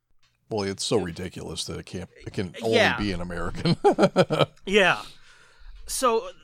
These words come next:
Speaker 2: there's, you can tell his voice isn't far off from the little Texas twang that he throws in his voice in Kingsman.
Speaker 1: Yeah.
Speaker 2: That, yeah, it's like, I can see this dude playing all kinds of shit, because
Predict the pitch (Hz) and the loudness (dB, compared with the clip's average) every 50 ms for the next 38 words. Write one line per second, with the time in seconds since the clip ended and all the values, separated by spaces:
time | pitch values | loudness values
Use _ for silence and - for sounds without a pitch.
0 | 170 180 - 170 160 220 220 - - - - _ - 214 202 240 - 247 208 - | -20 -20 -16 -4 0 0 0 0 -2 -8 -12 _ -12 -6 -6 -4 -4 -4 -8 -6
1 | - 247 247 254 233 226 262 220 160 160 160 170 170 180 180 - - - 170 175 | 0 2 2 2 2 -2 -6 -8 -8 -8 -6 -4 -4 -4 -6 -8 -12 -12 -12 -10
2 | 185 180 - - - 175 165 156 151 147 151 160 - - - 160 156 147 139 143 | -10 -12 -12 -10 -6 -2 0 0 2 2 0 0 -2 -8 -16 -14 -12 -12 -10 -6
3 | 156 160 151 143 _ - - 175 156 - - 160 - - _ - - 151 151 156 | -4 -4 -4 -4 _ -6 -6 -6 -6 -6 -12 -14 -14 -14 _ -14 -10 -10 -8 -8
4 | 160 156 147 147 139 - - - 143 143 147 143 160 170 170 160 151 151 165 175 | -8 -10 -10 -10 -12 -12 -12 -10 -8 -8 -8 -8 -10 -12 -12 -12 -12 -8 -6 -4
5 | 175 - - 180 180 175 - - 190 185 180 180 175 180 190 190 190 180 _ - | -4 -4 -4 -6 -8 -12 -14 -12 -12 -12 -12 -12 -14 -14 -12 -12 -12 -14 _ -20
6 | - - - - - - - - - - - - 196 - - 104 82 76 147 - | -20 -14 -12 -12 -12 -12 -14 -16 -18 -18 -16 -18 -18 -14 -10 -6 -4 -4 -4 -6
7 | - - 208 156 185 175 170 160 156 151 160 - - - - - - - - - | -6 -10 -10 -4 0 0 2 2 2 0 -2 -6 -10 -14 -16 -18 -18 -18 -20 -16
8 | 151 156 180 170 160 156 143 143 139 - - - - - - - 160 151 143 131 | -8 -4 -2 0 0 0 -2 -4 -8 -10 -14 -16 -16 -18 -16 -10 -8 -8 -8 -6
9 | 113 - - 135 147 175 - 269 254 247 - - 202 170 165 170 165 - - 190 | -8 -8 -4 -4 -4 -4 -4 -8 -12 -12 -12 -14 -14 -12 -12 -14 -14 -12 -10 -8
10 | 170 156 151 143 143 - - 160 151 139 135 123 _ - - _ _ _ _ _ | -8 -8 -8 -12 -14 -14 -12 -10 -10 -10 -12 -14 _ -20 -20 _ _ _ _ _
11 | _ _ _ _ _ - 175 185 202 208 208 202 - - 214 202 202 202 190 160 | _ _ _ _ _ -4 2 6 6 8 6 6 4 0 0 0 0 0 -4 -8
12 | 151 143 - - 156 139 123 - 127 147 143 - - 165 151 135 135 - - | -10 -10 -10 -8 -8 -10 -10 -10 -14 -18 -18 -12 -8 -8 -8 -8 -10 -18 -20